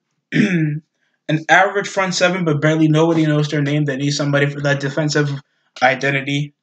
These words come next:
Eric Ebron, that had some good seasons with the Colts,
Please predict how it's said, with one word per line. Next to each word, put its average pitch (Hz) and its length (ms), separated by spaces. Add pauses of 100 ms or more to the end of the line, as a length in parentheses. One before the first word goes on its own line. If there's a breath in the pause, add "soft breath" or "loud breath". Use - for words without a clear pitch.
(2250)
Eric 202 340
Ebron, 202 640
that 180 140
had 175 200
some 180 160
good 180 240
seasons 185 560
with 180 160
the 175 80
Colts, - 600